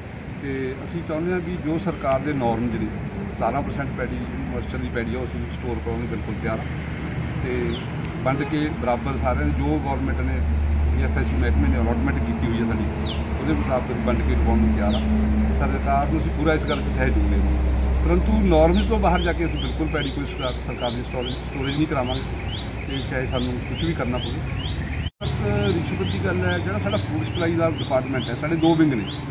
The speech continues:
ਇੱਕ ਤਾਂ ਸਾਡਾ ਰਿਲੇਟਡ ਹੈ ਪੰਜਾਬ ਸਰਕਾਰ ਫੂਡ ਸਪਲਾਈ ਨਾਲ ਹੈ, ਉਹਦੇ ਵਿੱਚ ਜਦੋਂ ਦੇ ਪਿੱਛੇ ਦਸ ਸਾਲ ਤੋਂ ਕੈਰੋਂ ਸਾਹਿਬ ਦੀ ਸਰਕਾਰ ਰਹੀ ਹੈ, ਤਾਂ ਜਿਹੜੀ ਸਾਡੀ ਨਾਮਾਤਰ ਰਿਸ਼ਵਤ ਰਹੀ ਹੈ, ਇਹ 'ਚ ਕੋਈ ਦੋ ਰਾਏ ਨਹੀਂ, ਸਾਨੂੰ ਕਹਿਣ 'ਚ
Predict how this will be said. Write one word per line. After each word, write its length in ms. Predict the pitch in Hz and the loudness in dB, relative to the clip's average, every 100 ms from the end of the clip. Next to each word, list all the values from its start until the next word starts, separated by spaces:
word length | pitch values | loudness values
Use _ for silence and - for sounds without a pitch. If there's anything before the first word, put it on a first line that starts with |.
| - 180 | -6 -6
ਇੱਕ 100 | - 190 | -4 0
ਤਾਂ 140 | 202 | 0
ਸਾਡਾ 280 | 180 185 185 | 2 0 0
ਰਿਲੇਟਡ 260 | 175 165 175 | 0 -2 -2
ਹੈ 60 | |
ਪੰਜਾਬ 300 | 170 151 127 | 0 4 2
ਸਰਕਾਰ 320 | 139 127 165 | 2 -4 -4
ਫੂਡ 200 | 165 127 | -4 -6
ਸਪਲਾਈ 280 | 117 123 107 98 | -6 -4 -4 -4
ਨਾਲ 120 | 90 | -6
ਹੈ, 60 | - - - - - - - - | -6 -8 -10 -10 -10 -10 -8 -2
ਉਹਦੇ 200 | 214 247 | -2 0
ਵਿੱਚ 180 | 226 - 214 208 196 170 | -2 0 2 2 2 2
ਜਦੋਂ 260 | 175 185 | 2 2
ਦੇ 120 | 180 | 0
ਪਿੱਛੇ 400 | 185 175 - 180 | -2 -4 -2 0
ਦਸ 180 | 151 151 160 | 2 -2 2
ਸਾਲ 140 | 156 | 0
ਤੋਂ 140 | 151 151 | 0 -2
ਕੈਰੋਂ 240 | 147 143 | -2 -2
ਸਾਹਿਬ 200 | 143 139 | -2 -2
ਦੀ 100 | 151 | -2
ਸਰਕਾਰ 320 | 123 - 131 | -2 -2 -2
ਰਹੀ 200 | 131 127 | -2 -2
ਹੈ, 120 | 127 131 - | -4 -6 -8
ਤਾਂ 100 | 151 | -6
ਜਿਹੜੀ 120 | 170 | -4
ਸਾਡੀ 340 | - 143 139 156 | -2 -2 -2 -2
ਨਾਮਾਤਰ 760 | 139 147 190 180 180 170 165 165 - - | 2 4 4 2 0 0 0 -2 -6 -8
ਰਿਸ਼ਵਤ 260 | 127 139 117 | -6 -6 -6
ਰਹੀ 260 | 90 95 101 | -6 -6 -8
ਹੈ, 60 | - - - - - - 151 | -10 -10 -10 -10 -10 -6 -6
ਇਹ 60 | |
'ਚ 120 | - 175 | -2 4
ਕੋਈ 120 | 180 | 4
ਦੋ 200 | 160 131 | 6 4
ਰਾਏ 120 | 113 | 0
ਨਹੀਂ, 100 | 135 | -2
ਸਾਨੂੰ 220 | 143 135 | -2 -2
ਕਹਿਣ 200 | 131 | -2
'ਚ 20 | 127 | -4